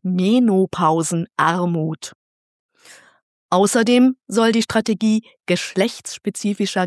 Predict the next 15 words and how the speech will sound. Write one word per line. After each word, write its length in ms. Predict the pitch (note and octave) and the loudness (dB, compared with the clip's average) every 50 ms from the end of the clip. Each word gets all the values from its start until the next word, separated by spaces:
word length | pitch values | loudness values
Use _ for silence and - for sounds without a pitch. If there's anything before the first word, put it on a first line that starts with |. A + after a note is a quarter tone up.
| D#3 - | -2 -2
Gewalt 580 | - E3+ E3 D#3 F3 G3 A#3 G#3+ F#3 - - - | -2 -2 0 0 2 2 2 0 -2 -6 -10 -16
vorbeugen. 760 | - - - E3+ D#3 D#3 - D#3 D#3 D#3+ D#3+ - F#3 G3+ D#3+ - _ _ _ _ - - - - - _ _ _ _ _ _ _ _ | -14 -10 -8 -6 -6 -4 -4 -4 -4 -4 -4 -6 -8 -8 -8 -12 _ _ _ _ -20 -20 -20 -20 -20 _ _ _ _ _ _ _ _
Dagegen 440 | - F3 D#3 D#3+ E3+ E3 - F3+ E3 | -4 -2 -2 -2 -2 -4 -4 -4 -6
ist 200 | D3 - - - | -6 -8 -10 -8
prinzipiell 500 | - F3 E3+ - - E3 - F3+ F3+ F3+ | -6 -6 -6 -6 -6 -4 -2 -2 0 0
nichts 240 | G3 G3+ - - - | -2 -4 -4 -4 -2
einzuwenden. 760 | - G#3+ C4 - - C4 F3+ F#3 F3+ E3 D#3+ - D#3+ D#3+ - - - - - - - | 0 0 0 2 0 0 0 0 -2 -2 -4 -6 -8 -8 -10 -12 -20 -20 -20 -12 -4
Allerdings 480 | - F#3+ G3 G#3+ G#3 G3+ G#3+ G#3+ - - | 0 2 2 2 4 2 2 2 0 0
geht 220 | F3 E3+ G#3+ G#3+ G3+ | 0 0 0 0 0
es 100 | G3+ - | -2 -2
der 180 | - G#3 A2 | -2 -2 0
E-U-Kommission 840 | A#2 C#3 - - A#3 A3+ - B3 A3+ G#3+ G#3 - - G#3 G3 G3+ - | 0 -2 -2 -2 -6 -4 -2 -2 -2 -2 -2 -2 -2 -2 -2 -2 -2
insbesondere 800 | - G#3+ B3 B3+ - - - G#3+ F3+ G3 G3 G3+ G3+ G3+ F#3 F#3 | -2 -2 -2 -2 -2 -4 -4 -2 -2 0 0 0 0 0 0 0
um 260 | - F3+ F#3+ F#3 F#3 | 0 0 2 0 0
Gewalt 520 | - F#3+ E3 E3 E3+ D#3+ F3 G3+ G3+ - | 0 0 0 2 2 2 2 0 -2 -4